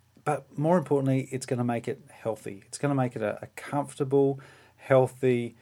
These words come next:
pleasant place to be, and it's probably gonna look after the house. It's probably gonna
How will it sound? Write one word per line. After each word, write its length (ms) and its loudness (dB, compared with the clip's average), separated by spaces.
pleasant 560 -2
place 280 -2
to 100 -16
be, 160 0
and 100 -4
it's 80 -2
probably 300 0
gonna 180 2
look 240 4
after 300 4
the 100 0
house. 340 -4
It's 120 -12
probably 220 0
gonna 260 0